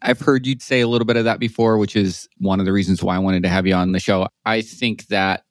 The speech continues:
perspective is lost on many, not just in Latin America,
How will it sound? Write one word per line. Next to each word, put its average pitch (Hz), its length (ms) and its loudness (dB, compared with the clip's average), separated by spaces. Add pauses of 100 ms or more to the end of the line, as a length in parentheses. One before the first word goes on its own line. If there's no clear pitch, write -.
(160)
perspective - 1040 -4 (120)
is 95 300 -2 (200)
lost 92 520 0
on 92 220 0
many, 107 360 2
not 95 280 -2
just 95 220 -4
in 95 80 2
Latin 92 240 0
America, 95 540 0